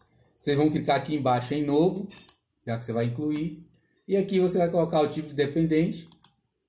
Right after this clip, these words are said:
Tá vendo? Aparece todos aqui, ó. Já essas dúvidas já não geram. "Ah, mas eu não sei quem é o meu dependente." Já tem todos aqui o que é dependente. É exemplo aqui, ó, companheiro, é, cônjuge, filho,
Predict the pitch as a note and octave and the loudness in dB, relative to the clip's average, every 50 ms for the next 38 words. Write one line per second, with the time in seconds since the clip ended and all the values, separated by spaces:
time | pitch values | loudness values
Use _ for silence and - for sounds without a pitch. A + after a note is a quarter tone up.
0 | _ _ - A#2+ B2 B2 E3 E3 C3 A2+ - - - - - _ _ A#2 A2+ - | _ _ -6 -4 0 2 2 2 2 0 -4 -8 -14 -20 -20 _ _ -12 -6 -2
1 | C3 B2+ C3+ C3 - - - D#3 D#3 E3 E3+ F#3+ F3 - D#3+ D3+ C#3 A2 - - | -2 -2 -2 -2 -6 -4 -2 0 0 0 0 -2 -6 -4 -2 -2 0 -2 -2 -6
2 | - - _ _ _ _ _ _ _ _ _ _ _ _ _ _ _ _ _ _ | -12 -20 _ _ _ _ _ _ _ _ _ _ _ _ _ _ _ _ _ _
3 | _ _ _ _ _ _ A#2+ A#2 A2 B2 C3+ C3 - D#3+ C#3+ D3+ E3 B2 C#3 D3+ | _ _ _ _ _ _ -10 -4 0 0 0 0 0 -2 -2 -2 -2 -2 -2 -2
4 | D#3+ E3 D#3+ D#3+ F3+ G#3 A3 A3 F3 E3+ E3 F3+ G#3 A3+ A3+ G3+ F#3+ F#3 F#3 F3+ | 0 2 2 2 2 2 0 2 2 2 4 4 2 2 2 0 0 -2 -2 -2
5 | E3+ - F3 E3+ F3 F3 F3 E3+ D#3+ D#3+ D#3+ D#3+ E3 E3 E3+ D#3 C#3+ C3+ B2 A#2 | -4 -4 -4 -4 -2 -2 0 0 0 0 0 0 -2 -2 -2 -2 -2 -2 -2 -4
6 | - - - - - _ _ _ _ - B2 A#2+ A#2+ C#3+ C3+ B2+ C3+ D3+ D#3+ D#3+ | -6 -10 -16 -20 -20 _ _ _ _ -4 -4 -2 -2 -2 -2 -2 0 -2 0 0
7 | E3+ F#3 F3 - - D#3 D#3+ E3+ F3+ - - - - _ - C3 B2 A#2+ C#3+ C#3+ | -2 -4 -4 -4 -6 -6 -4 -4 -4 -6 -10 -16 -18 _ -10 -10 -10 -6 -4 -4
8 | C#3 C3+ C#3 C#3 F3 F3 E3+ D3 C#3 B2+ A2+ - - - - - _ _ _ _ | -2 -2 -4 -4 -4 -4 -4 -2 -2 -2 -2 -4 -6 -12 -18 -20 _ _ _ _
9 | _ _ _ _ _ _ _ _ _ _ _ _ _ _ _ _ _ _ _ - | _ _ _ _ _ _ _ _ _ _ _ _ _ _ _ _ _ _ _ -4
10 | A#2 B2+ C3+ C3 B2+ A#2+ B2+ C3 B2+ B2 B2 A#2+ - A#2 - - A#2 A2+ A#2+ E3 | 0 2 2 2 2 2 2 2 2 0 -2 -4 -6 -8 -6 -4 -4 -2 0 0
11 | E3+ E3 E3 F3 F3+ F3+ F3 E3 E3 D3+ - - - - - - - - - - | 2 2 2 4 4 4 2 2 0 -2 -4 -10 -16 -20 -20 -20 -20 -20 -20 -20
12 | - - - A#2+ B2 A#2+ A#2 - C3 C#3+ D#3 E3 E3 E3 D#3+ C#3+ - C#3+ C3+ - | -20 -14 -8 -4 -2 -2 -2 -2 0 2 4 4 4 2 0 -4 -8 -12 -16 -18
13 | - - - _ - - - - - - - _ - - _ _ _ - - - | -20 -20 -20 _ -20 -20 -20 -20 -20 -20 -20 _ -20 -20 _ _ _ -20 -20 -20
14 | _ _ _ _ _ - - - E3 E3 E3 E3+ E3+ E3 D#3+ | _ _ _ _ _ -20 -12 -2 2 4 4 4 4 2 0